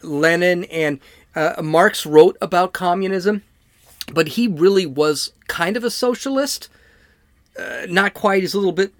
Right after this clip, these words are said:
left to the socialism, but I, I always thought it was just a, it was just a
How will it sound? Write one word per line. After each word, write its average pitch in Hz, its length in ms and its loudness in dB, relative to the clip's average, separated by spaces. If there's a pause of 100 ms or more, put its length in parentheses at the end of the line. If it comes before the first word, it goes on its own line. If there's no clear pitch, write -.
left 156 520 0
to 196 100 -12
the 156 120 -6
socialism, 160 720 0
but 147 200 -2 (760)
I, 180 300 -2
I - 20 6
always 240 240 6
thought 196 160 0
it 190 60 -6
was 151 160 -4
just - 360 -4
a, 135 440 -2 (320)
it 151 120 -6
was 139 160 -6
just - 400 -4
a 113 480 -6